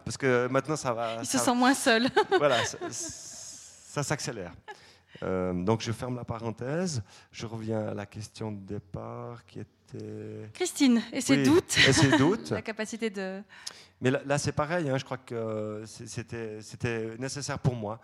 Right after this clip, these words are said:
Speaker 1: pour me, me forger vraiment une, une identité. Et voilà. Et ce que je dois dire pour, pour, euh, terminer ce petit chapitre là, c'est que, euh,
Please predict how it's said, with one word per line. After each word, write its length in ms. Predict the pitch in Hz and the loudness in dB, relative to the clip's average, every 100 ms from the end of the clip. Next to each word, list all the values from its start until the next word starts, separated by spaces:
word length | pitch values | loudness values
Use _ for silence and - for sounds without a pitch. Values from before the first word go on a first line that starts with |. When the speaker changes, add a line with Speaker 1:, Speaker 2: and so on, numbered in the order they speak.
| - - _ | -18 -20 _
Speaker 1:
pour 160 | - 120 | -2 0
me, 340 | 117 117 107 | 0 0 -2
me 120 | 123 120 | -6 -4
forger 360 | 135 131 131 | -4 -6 -6
vraiment 280 | 123 131 135 | -6 -2 0
une, 200 | 127 123 120 | 0 -2 -4
une 100 | 131 | -2
identité. 720 | 127 120 - 120 - 135 160 - - - | 0 0 -4 -10 -6 -6 -6 -12 -16 -10
Et 200 | 127 131 | -6 -4
voilà. 280 | 120 156 135 | -2 -2 -2
Et 80 | 131 | -4
ce 80 | - | -6
que 80 | |
je 80 | 147 | -6
dois 140 | 135 131 | -4 -4
dire 180 | 151 | -6
pour, 400 | - 135 127 - - _ - | -6 -8 -10 -14 -18 _ -8
pour, 240 | 135 131 | -4 0
euh, 180 | 127 123 | 0 -2
terminer 540 | 131 123 127 123 127 | -4 -6 -4 -2 -2
ce 120 | 123 | -4
petit 200 | 127 123 | -8 -10
chapitre 440 | 117 120 165 170 131 | -10 -8 -8 -8 -2
là, 200 | 135 143 - - - - - | -2 -2 -8 -18 -18 -20 -16
c'est 220 | - 143 | -2 -2
que, 160 | 143 135 | 2 2
euh, 340 | 131 127 123 | 4 2 0